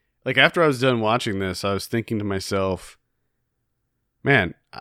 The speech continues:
I'm gonna be really struggling to review this because I just have so little to say about it." It's just, and, and it's funny because, like, you think, y-, you see, like, the trailers for this, you look at the cast, and you're like, "Man,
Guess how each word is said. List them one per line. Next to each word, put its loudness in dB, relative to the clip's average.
I'm 4
gonna 8
be 6
really 6
struggling 2
to 4
review 2
this 4
because 0
I 2
just -4
have 2
so 0
little 4
to -4
say 4
about 2
it." -6
It's -6
just, -8
and, 10
and 6
it's 0
funny 2
because, 0
like, 2
you -2
think, 2
y-, -16
you -6
see, -2
like, 2
the 2
trailers 4
for -2
this, 4
you 0
look -4
at -20
the -6
cast, 2
and 0
you're 2
like, 0
"Man, 2